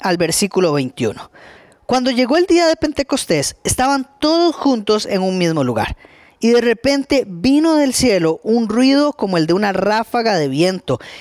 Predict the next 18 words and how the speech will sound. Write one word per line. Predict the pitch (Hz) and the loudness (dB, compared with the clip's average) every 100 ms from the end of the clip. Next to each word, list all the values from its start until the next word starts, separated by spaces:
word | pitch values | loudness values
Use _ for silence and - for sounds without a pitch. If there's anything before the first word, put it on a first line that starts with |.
| - | -8
impetuoso | - 208 - 190 - 226 233 - 165 | -4 -2 -2 -2 0 0 0 -2 -4
que | 202 185 | -2 0
llegó, | 185 214 233 - - | 0 0 -4 -8 -6
que | 214 | -2
llenó | 208 214 247 | -2 0 -4
toda | _ 330 370 427 | _ 0 2 2
la | 285 - | 0 -2
casa | 247 262 262 | -2 0 0
donde | 247 185 165 | 0 0 -2
estaban | - 170 160 139 | -4 -2 -2 -4
sentados. | 135 123 117 85 - - - - - - | -6 -6 -6 -6 -10 -14 -20 -20 -16 -4
Se | 208 | 0
le | 196 | 0
aparecieron | - 190 180 202 220 214 208 | 0 -2 0 0 0 2 2
lenguas | 240 262 277 277 | 2 0 0 -2
como | - 185 165 | -4 -2 0
de | 151 | -2
fuego | - 214 214 160 | 0 0 0 0